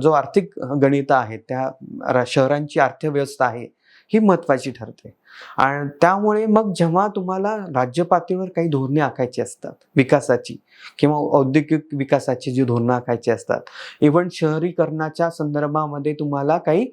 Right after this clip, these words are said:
व्यापक प-, प्रमाणात, व्यापक पातळीवरती काही धोरणे आखायची असतात. जसं तुम्हाला रिंग रोडच्या संदर्भात असेल, जसं आता पुण्यामध्ये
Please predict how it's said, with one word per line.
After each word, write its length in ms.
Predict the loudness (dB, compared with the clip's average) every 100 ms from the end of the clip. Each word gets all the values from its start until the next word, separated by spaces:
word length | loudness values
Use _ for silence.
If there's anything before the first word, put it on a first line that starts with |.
| _ -20 -18 -2
व्यापक 380 | 2 2 2 -2
प-, 280 | 0 0 0
प्रमाणात, 520 | 0 0 0 -2 -4 -6 -10
व्यापक 420 | -2 0 0 0
पातळीवरती 600 | 0 0 -2 -4 -4 -6
काही 220 | -4 -2
धोरणे 340 | -2 -2 -2 -2
आखायची 380 | -4 -10 -6
असतात. 240 | -6 -4 -4
जसं 280 | -4 -2 0
तुम्हाला 320 | 2 2 4
रिंग 180 | 2 2
रोडच्या 300 | 2 2 0
संदर्भात 460 | 0 -2 2 0 0
असेल, 340 | -8 -8 -10 -12 -20 -20 -10 0
जसं 200 | 4 4
आता 160 | 4 2
पुण्यामध्ये 520 | 2 0 -2 -4